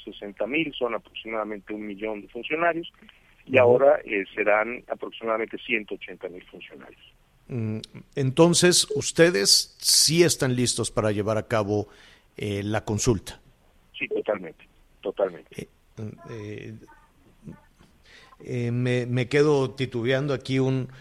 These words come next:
Speaker 2: un poco. Eh, te preguntaría, entonces, eh, ¿por qué estos señalamientos? ¿Por qué este tema de, ah, el ine está saboteando y está boicoteando el desarrollo de la consulta?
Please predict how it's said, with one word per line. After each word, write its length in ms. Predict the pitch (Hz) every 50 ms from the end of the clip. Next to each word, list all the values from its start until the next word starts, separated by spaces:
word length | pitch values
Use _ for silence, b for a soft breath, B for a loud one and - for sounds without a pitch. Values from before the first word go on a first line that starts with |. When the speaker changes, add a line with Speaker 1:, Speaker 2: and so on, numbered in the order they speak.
| B B B B B _
Speaker 2:
un 220 | - 131 139 139 135
poco. 560 | 147 147 - - - 147 143 156 175 - - -
Eh, 200 | - - - 135
te 160 | - - 143
preguntaría, 800 | - 147 135 127 131 131 127 139 127 131 143 147 135 117 110 -
entonces, 680 | - 123 123 - 202 214 220 - 254 247 220 - -
eh, 300 | 175 160 156 147 143 135
¿por 260 | - - 147 147 -
qué 120 | - 226 233
estos 280 | 226 - - 233 190
señalamientos? 760 | - 185 165 151 135 131 120 120 135 143 135 127 - 117 107 -
¿Por 240 | - 147 135 -
qué 440 | - 185 196 196 202 202 - - 180
este 300 | 175 175 - - 185 170
tema 400 | 175 - 170 160 160 160 151 151
de, 240 | 139 143 135 139 - -
ah, 220 | 165 180 196 - -
el 240 | 143 147 143 151 170
ine 440 | 214 220 220 202 180 170 165 190 208
está 440 | - - 127 - - 185 175 202 175
saboteando 800 | - - - 151 135 123 120 113 - 165 180 175 180 170 160 160
y 60 | 147
está 220 | 123 - - 147
boicoteando 760 | 139 151 147 135 - 120 110 - - 131 127 127 127 123 120 117
el 80 | 107
desarrollo 460 | 107 101 - - 95 104 117 110 113
de 60 | 113 101
la 100 | 95 95
consulta? 600 | - 92 90 - - 101 92 78 - - -